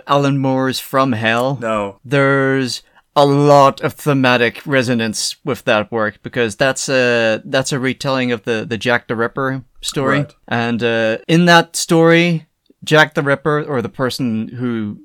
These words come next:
Speaker 1: it's a, w-, it goes by a, a conspiracy theory that's since been debunked that it was the royal physician William Gull who was the killer, who was a-,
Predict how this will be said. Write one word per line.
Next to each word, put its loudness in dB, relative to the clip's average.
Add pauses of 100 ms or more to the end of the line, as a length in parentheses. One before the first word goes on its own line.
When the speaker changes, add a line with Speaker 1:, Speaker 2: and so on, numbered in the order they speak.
(240)
Speaker 1:
it's -2
a, 2
w-, -6 (160)
it -2 (240)
goes 4
by 4
a, 2 (220)
a -6
conspiracy -4
theory -2
that's -4
since -4
been -4
debunked -4 (320)
that 0 (380)
it -2
was -4
the -2
royal 2
physician -4
William -2
Gull 0
who -4
was -6
the -8
killer, -4
who -6
was -4
a-, -2